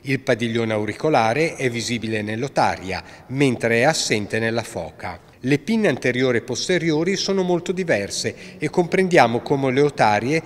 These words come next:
siano molto più disinvolte delle foche sulla terraferma.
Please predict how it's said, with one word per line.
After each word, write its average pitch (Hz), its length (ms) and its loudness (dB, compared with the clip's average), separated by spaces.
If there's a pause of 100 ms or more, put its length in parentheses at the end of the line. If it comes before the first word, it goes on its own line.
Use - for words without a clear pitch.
(140)
siano 170 340 2
molto 170 340 2
più 139 140 -4
disinvolte 131 720 0
delle 139 200 0
foche 110 400 -4
sulla 180 260 -2
terraferma. 90 880 -8